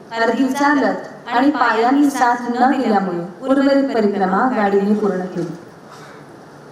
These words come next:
आपल्याकडे जे आहे ते इतरांपर्यंतही पोचलं पाहिजे या हेतूने ज्ञानदानाचंही कार्य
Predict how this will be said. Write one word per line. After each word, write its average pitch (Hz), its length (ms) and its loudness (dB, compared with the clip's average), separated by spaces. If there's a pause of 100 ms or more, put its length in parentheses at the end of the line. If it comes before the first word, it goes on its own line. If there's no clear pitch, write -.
(220)
आपल्याकडे 233 680 2
जे 214 140 -2
आहे 208 400 0 (440)
ते 302 100 0
इतरांपर्यंतही 269 1080 2
पोचलं 220 420 -2
पाहिजे 214 540 -2 (160)
या 240 160 2
हेतूने 233 500 2 (760)
ज्ञानदानाचंही 254 960 2
कार्य 196 340 0